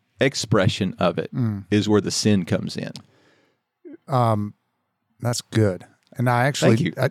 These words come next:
Speaker 2: yes, sir.
Speaker 1: <laughs>
Speaker 2: I, I just saw something from a friend on, uh, social media earlier today, not saying names, um, nobody here, but he, you could tell there was, I, it seemed almost like a righteous anger
Speaker 1: Mm-hmm.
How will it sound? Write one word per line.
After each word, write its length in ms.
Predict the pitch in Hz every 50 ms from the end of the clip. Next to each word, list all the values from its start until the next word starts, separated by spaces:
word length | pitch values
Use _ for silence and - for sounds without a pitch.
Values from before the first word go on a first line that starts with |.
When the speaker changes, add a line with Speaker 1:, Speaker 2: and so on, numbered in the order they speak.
| -
Speaker 2:
yes, 260 | 131 175 139 143 139
sir. 540 | - - - 277 156 180 135 135 - - - - - - 131
Speaker 1:
<laughs> 160 | - 294 -
Speaker 2:
I, 260 | 151 135 151 - 139
I 40 | 123
just 300 | 113 117 180 170 - -
saw 220 | 180 165 147 139
something 420 | 120 - - 139 123 - - 117 104
from 180 | - 127 110
a 60 | 104 101
friend 340 | - - 135 135 135 117
on, 300 | 107 101 104 101 95 101 - -
uh, 180 | 117 104 98
social 340 | - - 135 120 110 - 113
media 340 | 104 107 117 117 104 107 107
earlier 440 | 113 110 107 104 101 104 98 92 92
today, 420 | 95 92 95 107 104 98 95 95 -
not 220 | 123 123 120 123
saying 400 | - - 135 120 110 104 98 98
names, 580 | 101 110 120 113 110 104 101 101 110 - - 247 269
um, 460 | 151 117 107 101 101 95 95 95 101 _ _ - _ _ _ _ _ _ _ _ _ _ - -
nobody 440 | - - 117 117 107 117 110 110 110
here, 400 | 87 113 123 117 101 101 101 - _ _ _ _ _ _ _ _ _ _ _ _ _ _ _ 120
but 140 | 120 120 117
he, 220 | 117 123 127 - _ _ _ _ _ _ _ _ _ _ _ _ _ -
you 100 | 139 135
could 160 | - 147 117
tell 220 | - 151 139 131
there 120 | 127 123 123
was, 200 | 120 113 110 -
I, 160 | 127 127 127 -
it 200 | - 131 120 - - - - - _ _ _ _
seemed 320 | - - 151 139 139 131
almost 280 | 135 127 127 127 117 -
like 120 | 131 110 -
a 40 | 107
righteous 440 | 98 104 110 110 - - 117 -
anger 420 | 131 117 107 110 107 113 110 107 - -
Speaker 1:
Mm-hmm. 200 | 110 101 113 120